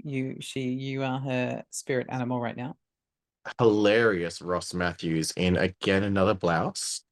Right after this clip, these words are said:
Speaker 2: He's loving his blouses this season. Um,
Speaker 1: I mean, witchery
Speaker 2: oh.
Speaker 1: is strong.
Speaker 2: No, sorry, I forget. It's not a blouse. It's a black top with a sequin bl-, like, I was gonna say blazer.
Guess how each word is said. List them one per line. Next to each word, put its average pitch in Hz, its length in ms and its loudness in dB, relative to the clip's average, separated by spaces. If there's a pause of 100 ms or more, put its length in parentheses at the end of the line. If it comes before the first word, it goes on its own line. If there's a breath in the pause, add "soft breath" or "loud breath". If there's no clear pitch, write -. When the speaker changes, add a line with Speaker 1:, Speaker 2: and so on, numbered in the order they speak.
(240)
Speaker 2:
He's 104 160 0
loving 104 260 4
his 240 140 -2
blouses 90 540 0
this 90 180 -6
season. 82 480 -2 (560)
Um, 175 580 4
Speaker 1:
I 208 140 2
mean, 214 300 4
witchery 226 380 2
Speaker 2:
oh. 262 220 8
Speaker 1:
is 92 180 0
strong. 202 400 -2 (1120)
Speaker 2:
No, 98 220 -8
sorry, 90 520 -2
I 92 100 -4
forget. 90 320 2
It's - 140 -2
not 95 100 4
a 90 40 2
blouse. 90 400 2
It's - 260 -10 (340 loud breath)
a 104 120 2
black 107 640 2
top - 420 2
with 90 120 2
a 87 40 -2
sequin 90 800 0 (240)
bl-, 98 260 8 (120)
like, 90 240 2 (360)
I - 100 -20
was - 100 -8
gonna 92 120 -6
say 92 100 -4
blazer. 85 520 -2